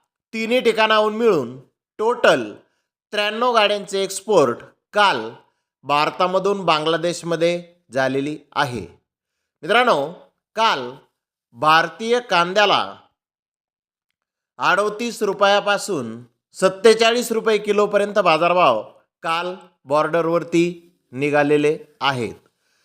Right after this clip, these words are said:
मित्रांनो, मागील बाजाराच्या तुलनेमध्ये काल कांद्याच्या भावामध्ये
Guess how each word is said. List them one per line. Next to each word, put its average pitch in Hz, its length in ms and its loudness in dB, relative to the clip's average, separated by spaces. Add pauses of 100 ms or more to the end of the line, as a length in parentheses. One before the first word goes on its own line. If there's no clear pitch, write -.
(360)
मित्रांनो, 190 560 0 (320)
मागील 196 480 2
बाजाराच्या 190 540 0
तुलनेमध्ये 214 760 2
काल 139 560 0 (220)
कांद्याच्या 185 560 -2
भावामध्ये 160 680 2